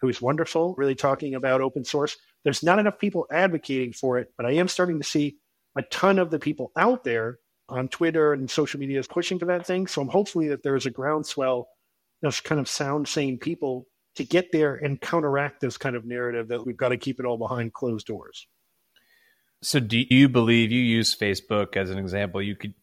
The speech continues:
Speaker 2: draw a parallel with Google. These groups have really, in a lot of ways, become the entire market for
Speaker 1: Hmm.
Speaker 2: what they do. Do you feel like they should be regulated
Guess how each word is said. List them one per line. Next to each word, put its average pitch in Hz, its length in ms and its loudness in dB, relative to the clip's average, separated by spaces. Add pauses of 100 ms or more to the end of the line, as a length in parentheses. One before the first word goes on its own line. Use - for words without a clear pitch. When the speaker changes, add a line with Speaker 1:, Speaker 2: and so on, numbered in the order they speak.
Speaker 2:
draw 107 240 2
a 98 40 4
parallel 98 460 2
with 95 180 -8
Google. 95 600 -4
These 110 220 0
groups 113 320 -2
have 101 160 -2
really, 98 580 0 (480)
in 104 80 -4
a 104 80 4
lot 104 200 6
of 104 80 2
ways, 92 600 -2 (240)
become 107 640 0
the 95 140 -6
entire 92 760 -2 (460)
market 98 640 0 (540)
for 101 100 0
Speaker 1:
Hmm. 90 60 -2
Speaker 2:
what 90 180 -2
they 90 140 0
do. 85 500 -4 (720)
Do 95 220 -4
you 117 100 2
feel 117 260 4
like 107 300 6 (200)
they 101 180 0
should 107 240 -4
be 117 240 0
regulated 113 920 0